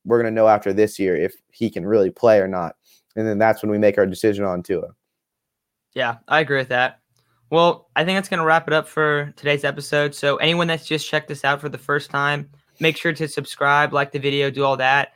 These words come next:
Speaker 2: Um, comment what you think too. If you think it's an overpay, I'd love to know why. Because, like, it is definitely, there's definitely people, people out there that think that. And I'm not saying that you're not right or anything. That's just my opinion. But, uh, make sure to sub. We're gonna have a lot of content coming out.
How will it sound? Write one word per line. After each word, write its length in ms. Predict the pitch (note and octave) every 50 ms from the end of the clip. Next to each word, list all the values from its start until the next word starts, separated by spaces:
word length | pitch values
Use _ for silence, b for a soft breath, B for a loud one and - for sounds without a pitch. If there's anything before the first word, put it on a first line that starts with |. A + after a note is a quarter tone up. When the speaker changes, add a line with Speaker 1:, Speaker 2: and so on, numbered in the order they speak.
| _ _
Speaker 2:
Um, 180 | - D#3 D3 B2
comment 340 | - - D3+ F3 G#3+ G#3+ G3+
what 120 | E3 D#3
you 100 | D#3 C3
think 260 | - - D#3+ C#3+ C#3+
too. 120 | - D3 B2+
If 100 | B2 -
you 100 | D#3+ E3+
think 160 | A3+ A#3 A#3+
it's 120 | A#3 -
an 80 | - -
overpay, 420 | C3+ D3+ D#3+ E3+ D#3+ - - C3+
I'd 160 | C3 B2+ B2
love 200 | C3+ C#3+ D3+ D3+ -
to 100 | - C#3
know 180 | C3 B2+ C3
why. 420 | B2 A#2+ A#2+ A#2 A#2 B2+ D3 E3 - _ _ _ _ _
Because, 240 | D#3+ D3+ E3 D3+ D3+
like, 180 | C#3 - - _ _
it 180 | - E3+ F3+ D#3+
is 120 | F#3 F3+
definitely, 380 | - - F#3 F#3+ G#3 G#3 G3 E3
there's 180 | D#3+ E3+ D3+ -
definitely 240 | F3 E3+ F#3 F3
people, 220 | C#3 E3 D3+ - _ _
people 240 | D#3 D3 C#3 C#3
out 200 | C3 C3 C3 C3
there 80 | C3 B2+
that 160 | B2 A#2 -
think 180 | B2+ B2 A#2+ -
that. 280 | D3 D3 D#3 - - _ _ _ _ _ _ _
And 160 | - C#3 C3+
I'm 100 | C3+ D3
not 280 | D#3+ D#3 D3 C#3 - - _ _ _
saying 220 | - - C#3+ C#3
that 80 | C3 F#2
you're 140 | B2 B2 B2+
not 180 | B2+ A2+ -
right 180 | B2 B2 C3 C3+
or 40 | C3
anything. 320 | B2 A#2+ A#2+ A#2+ A#2+ C3
That's 160 | C#3+ C#3 -
just 160 | C#3+ - -
my 160 | B2+ A#2 A2+ F#2+
opinion. 440 | F2+ - D3 D#3 D3 B2 - D3+ - _ _ _ _ _ _ _ _
But, 280 | D#3 D3+ C#3 - - _ _ _ _ _ _ _ _ _
uh, 200 | C#3+ C#3 C3 B2+
make 160 | B2+ D#3 F3
sure 120 | - - F3+
to 60 | E3+
sub. 320 | - - D#3+ D#3+ E3 D#3+
We're 100 | D3 D#3
gonna 100 | D#3 F3+
have 100 | F#3 F#3
a 40 | E3
lot 220 | D3+ C#3 C3 C3+ C3+
of 60 | -
content 380 | - C3 B2+ C3 - B2+ G#2
coming 260 | - C#3 C3+ B2+ B2 C3
out. 220 | C3+ C3+ C3